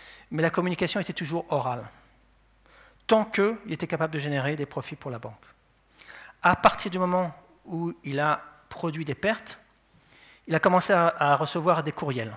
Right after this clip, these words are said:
de son chef. Donc, la question que je pose à mes étudiants, qu'est-ce que vous feriez dans cette situation ? Votre, euh, responsable, vous travaillez dans une grande institution financière,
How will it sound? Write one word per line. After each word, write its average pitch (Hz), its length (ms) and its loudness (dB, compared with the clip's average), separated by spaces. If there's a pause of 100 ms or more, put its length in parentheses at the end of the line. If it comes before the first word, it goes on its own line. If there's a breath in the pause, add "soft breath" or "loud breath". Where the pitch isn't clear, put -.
de - 60 -14
son 127 140 -10
chef. - 320 -16 (1500 soft breath)
Donc, 127 240 -10
la 147 60 -4
question 160 220 -4
que 147 60 -6
je - 60 -8
pose 151 160 -6
à 147 40 -2
mes 135 160 -4
étudiants, 196 380 -10 (160)
qu'est-ce - 160 -8
que - 120 -10
vous 165 80 -6
feriez - 1080 -8
dans 180 100 -2
cette 156 140 -6
situation ? 175 560 -6 (640 loud breath)
Votre, 156 520 -8
euh, 135 280 0
responsable, 156 760 2 (760 loud breath)
vous - 80 -20
travaillez 143 280 -2
dans 143 80 -4
une 135 300 -4
grande 135 340 -4
institution 131 440 -6
financière, 151 540 -2